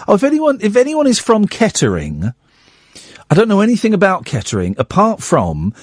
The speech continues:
the fact that Lindsay Lohan is going to be turning on your Christmas lights. Now, Kettering, I make up,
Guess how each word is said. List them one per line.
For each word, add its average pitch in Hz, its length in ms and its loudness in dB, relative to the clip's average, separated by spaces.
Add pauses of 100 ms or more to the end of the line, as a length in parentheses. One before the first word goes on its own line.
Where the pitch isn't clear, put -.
(200)
the 151 100 2
fact - 580 -4 (240)
that - 220 0
Lindsay 156 460 2
Lohan 110 840 2 (300)
is 127 320 4
going 143 240 0
to - 100 -8
be 131 80 -2
turning 143 460 0
on 135 160 2
your 131 180 2
Christmas - 560 -2
lights. - 640 -2 (1080)
Now, 151 100 0
Kettering, 254 680 -2
I 185 220 0
make 185 440 0
up, 107 360 -2